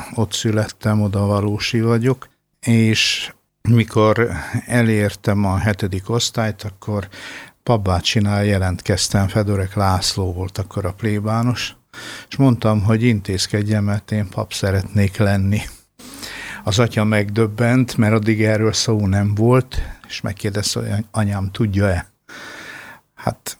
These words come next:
mondtam, hogy hát mi köze, ez a mi ügyünk, nem? Hát, ö, anyám tudja. Na, nem úgy van, fiam, küld csak el édesanyádat, aztán majd megbeszéljük. Hazamentem, szóltam a mamának, hogy hivat a plébános úr. És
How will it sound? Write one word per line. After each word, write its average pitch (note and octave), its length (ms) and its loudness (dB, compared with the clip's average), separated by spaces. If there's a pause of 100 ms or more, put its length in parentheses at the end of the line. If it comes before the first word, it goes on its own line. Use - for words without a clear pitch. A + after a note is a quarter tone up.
mondtam, G2 500 0
hogy G2+ 220 -2
hát - 240 -8
mi A2+ 160 2
köze, G2 360 -4
ez G#2 320 0
a G#2+ 80 2
mi G#2+ 260 2
ügyünk, G2+ 440 0
nem? G#2+ 280 -2
Hát, F#2+ 320 -6
ö, E2+ 180 -4
anyám G2 500 0
tudja. G2+ 400 -6
Na, G2+ 140 0
nem A#2 220 4
úgy F#2+ 180 0
van, F#2+ 180 -2
fiam, G#2+ 440 0
küld B2 240 2
csak - 320 -4
el A2 200 -4
édesanyádat, A#2 1040 -2
aztán G#2 340 -8
majd G#2 220 -4
megbeszéljük. G2 800 0 (600)
Hazamentem, A2+ 720 4
szóltam A2+ 520 4
a G#2+ 80 6 (340)
mamának, A2 640 2
hogy A#2 160 0 (280)
hivat G#2+ 380 0
a G2 80 2
plébános G#2 800 0
úr. G2+ 200 -6 (200)
És - 180 -4